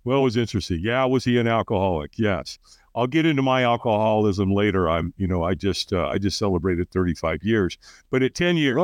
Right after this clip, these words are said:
Bob, Bob is buried at Arlington West, right? There was no room in Arlington in, in Virginia, so they buried him in Southern California in Riverside, which is called Arlington West. It's military.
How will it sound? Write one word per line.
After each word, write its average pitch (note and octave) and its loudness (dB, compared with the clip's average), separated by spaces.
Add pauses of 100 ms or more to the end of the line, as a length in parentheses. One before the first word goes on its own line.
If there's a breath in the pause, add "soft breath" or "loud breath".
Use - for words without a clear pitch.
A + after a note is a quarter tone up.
(100)
Bob, C#3+ 0 (440 soft breath)
Bob C#3+ 0
is B2 -2
buried C3 0
at G#2 0
Arlington A2+ 2
West, - -2 (560)
right? G2 0
There A2+ 2
was G2 0
no B2+ 2
room B2 2
in G#2+ 0
Arlington G#2+ 0
in, E2 0 (100)
in E2+ 0
Virginia, F#2 0
so G2 -2
they F2+ 0
buried G2+ 0
him F2 0 (340 loud breath)
in F2 0
Southern G2+ 0
California F#2+ 0
in F2 0
Riverside, F#2 0
which F#2+ -2
is F2+ -2
called G#2+ -2
Arlington F#2 0
West. G#3+ -2
It's - -8
military. C3 -2